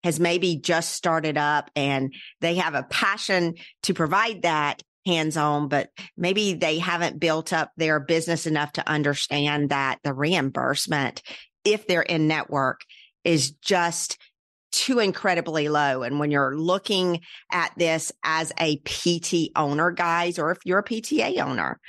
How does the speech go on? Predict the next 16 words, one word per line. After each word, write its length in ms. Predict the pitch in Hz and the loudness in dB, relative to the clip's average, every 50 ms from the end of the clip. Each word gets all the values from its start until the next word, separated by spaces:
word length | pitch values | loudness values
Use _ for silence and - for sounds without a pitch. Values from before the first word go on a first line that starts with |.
| - - - - - - _ - | -20 -20 -20 -20 -20 -12 _ 0
and 360 | 196 190 180 175 170 165 - - | 0 2 2 2 0 -2 -4 -6
you're 360 | 175 165 190 208 226 220 196 | -2 0 2 2 2 0 0
looking 440 | 175 175 190 185 - 214 190 190 185 | 0 -2 -2 0 0 0 0 0 -2
to 500 | - - 196 175 170 170 170 160 160 143 | -2 0 2 4 4 4 4 2 0 -2
provide 680 | - - - 170 151 165 160 156 160 160 156 156 - - | -4 -4 -4 -2 0 0 0 2 0 0 0 -2 -2 -2
a 220 | - 156 151 151 147 | 0 0 2 2 0
one-on-one 840 | 139 139 147 160 175 190 196 208 196 190 185 180 175 170 170 170 | -2 -2 0 0 2 2 2 2 2 2 2 2 2 2 2 0
service 580 | - - - 170 160 165 165 151 156 151 151 - | -2 0 0 2 2 2 2 0 0 -2 -2 -4
for 160 | - - 160 | -4 -4 0
your 200 | 151 151 147 143 | 2 2 2 2
client 880 | - - - - 202 196 190 196 196 180 160 151 139 135 - - - - - - - - _ _ _ - | 0 -6 -2 0 2 2 2 2 0 2 2 2 2 0 -2 -6 -12 -16 -16 -20 -20 -20 _ _ _ -2
in 120 | 208 208 | 0 0
a 80 | 202 190 | 0 0
P 260 | - - 214 196 190 | 0 0 0 0 0
T 280 | 180 - - 190 180 180 | 0 0 2 2 2 2
based 600 | - 175 165 160 151 156 151 147 - - - - | 2 0 0 0 0 0 0 -2 -4 -8 -8 -10